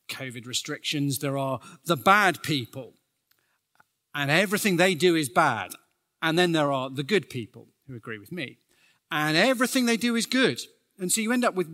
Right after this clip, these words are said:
weird things like this, this week. So Liz Truss is very unpopular with a certain, um, certain segment of the, the Twitterati,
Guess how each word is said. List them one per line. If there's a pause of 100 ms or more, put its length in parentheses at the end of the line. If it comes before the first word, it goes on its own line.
weird
things
like
this, (160)
this
week.
So
Liz
Truss (400)
is
very
unpopular
with
a
certain,
um, (500)
certain (200)
segment
of
the,
the
Twitterati,